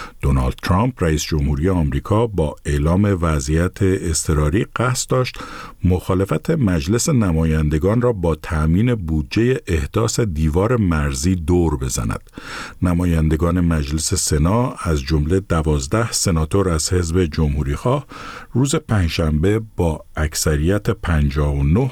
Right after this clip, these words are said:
رای در مقابل چهل و یک رای با اعلام وضعیت اضطراری ملی مخالفت کردند. دونالد ترامپ بلافاصله اعلام کرد که تصمیم مجلس سنا را وتو خواهد کرد.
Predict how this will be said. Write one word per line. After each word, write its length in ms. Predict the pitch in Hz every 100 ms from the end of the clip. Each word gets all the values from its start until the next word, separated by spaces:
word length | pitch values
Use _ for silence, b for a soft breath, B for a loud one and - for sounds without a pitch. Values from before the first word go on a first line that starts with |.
| -
رای 280 | 110 110 104
در 220 | 90 76
مقابل 760 | 69 69 69 62 82 92 92 -
چهل 320 | - 73 69
و 80 | 69
یک 220 | 87 127
رای 260 | - 123 127 B B B B -
با 360 | 85 73 76 -
اعلام 500 | 78 76 92 131 139
وضعیت 500 | 107 76 76 82 85 104
اضطراری 840 | 92 78 - - 76 73 76 135
ملی 460 | 139 120 110 107 104
مخالفت 680 | 101 85 - 71 - 78 -
کردند. 540 | 65 58 64 - B B B B B B
دونالد 360 | - 76 71 67
ترامپ 300 | - 98 120 123 -
بلافاصله 800 | 117 139 127 95 78 - 78
اعلام 360 | 98 92 85 92
کرد 380 | - 113 113 -
که 240 | 120 117 -
تصمیم 580 | - 80 - - 120 147
مجلس 480 | 123 87 71 73 76
سنا 400 | 76 - 76 85
را 140 | 104
وتو 380 | 98 87 76 110
خواهد 380 | - 67 65 64
کرد. 360 | - 58 -